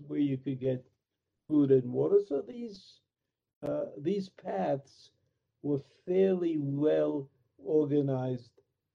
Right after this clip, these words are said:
and known. So that's what Yaakov, that's what Yaakov tried to,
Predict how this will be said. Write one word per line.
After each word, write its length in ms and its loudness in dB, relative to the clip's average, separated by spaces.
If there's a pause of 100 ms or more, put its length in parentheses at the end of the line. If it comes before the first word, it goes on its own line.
(140)
and 240 -2
known. 320 -2 (840)
So 140 0
that's 320 0
what 240 6 (160)
Yaakov, 800 0 (180)
that's 260 -2
what 200 0
Yaakov 560 -2
tried 380 0
to, 380 2